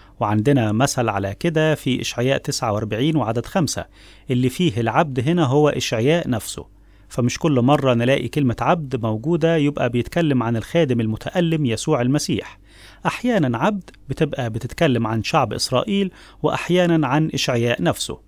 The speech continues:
لكن هنا في إشعياء اتنين وخمسين وفي أماكن كتير زي المزامير مثلًا، اللي هي من الأسفار الشعرية برضو، بنلاقي كلمة عبد إشارة عن شخص لسه هيجي،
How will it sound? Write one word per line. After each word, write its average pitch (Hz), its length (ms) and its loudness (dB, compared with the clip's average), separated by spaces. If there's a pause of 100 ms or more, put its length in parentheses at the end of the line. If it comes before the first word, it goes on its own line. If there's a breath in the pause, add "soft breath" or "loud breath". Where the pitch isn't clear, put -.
(800 soft breath)
لكن 185 280 2
هنا 240 300 4
في - 200 -2
إشعياء 139 380 0
اتنين 156 240 0
وخمسين 185 580 -2
وفي - 240 -2
أماكن 131 320 0
كتير 202 460 -2 (380 loud breath)
زي 139 200 4
المزامير 110 480 2
مثلًا، 170 340 0
اللي 127 460 -4
هي 139 380 2
من 117 160 2
الأسفار 147 440 -2
الشعرية 120 480 0
برضو، 170 400 0 (300 loud breath)
بنلاقي 165 500 4
كلمة 156 380 0
عبد 147 380 0 (160)
إشارة 165 400 2
عن 117 280 2
شخص - 480 -4
لسه 147 400 0
هيجي، 107 580 -2